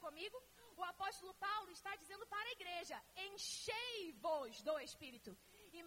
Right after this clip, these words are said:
mais uma vez, não é pra pessoas que estão ministrando ou pra pessoas que têm um cargo, uma função mais aparente. Como ele escreveu em Colossenses, agora ele está escrevendo também pra uma igreja, Efésios. E ele está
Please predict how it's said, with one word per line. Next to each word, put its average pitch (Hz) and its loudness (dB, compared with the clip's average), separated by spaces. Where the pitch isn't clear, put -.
mais 403 2
uma 392 0
vez, 330 0
não 392 -6
é 381 0
pra 381 -2
pessoas 339 0
que 320 -10
estão 311 -2
ministrando 330 -4
ou 330 4
pra 320 -4
pessoas 320 0
que 320 -10
têm 311 -8
um 339 -10
cargo, 285 2
uma 349 0
função 370 -4
mais 381 0
aparente. 311 0
Como 508 4
ele 480 0
escreveu 415 0
em 403 -6
Colossenses, 381 0
agora 359 0
ele 370 -4
está 370 -4
escrevendo 349 -4
também 494 0
pra 466 4
uma 480 -6
igreja, 302 0
Efésios. 302 -2
E 349 -2
ele 359 -4
está 381 4